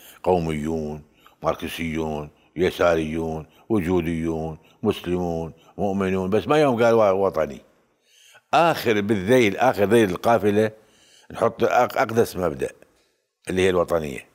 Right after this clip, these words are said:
فيقول هذا الشاعر: "وطنيتي تملي عليّ فيستجيب لها شعوري، أفلا يحق إذا فخرت على الفرزدق أو جريري؟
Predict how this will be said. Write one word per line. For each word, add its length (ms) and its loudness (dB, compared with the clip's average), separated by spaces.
فيقول 300 4
هذا 180 4
الشاعر: 500 2
"وطنيتي 720 2
تملي 380 2
عليّ 440 2
فيستجيب 680 2
لها 380 4
شعوري، 640 0
أفلا 340 2
يحق 420 2
إذا 260 4
فخرت 400 -2
على 240 4
الفرزدق 640 2
أو 120 4
جريري؟ 540 2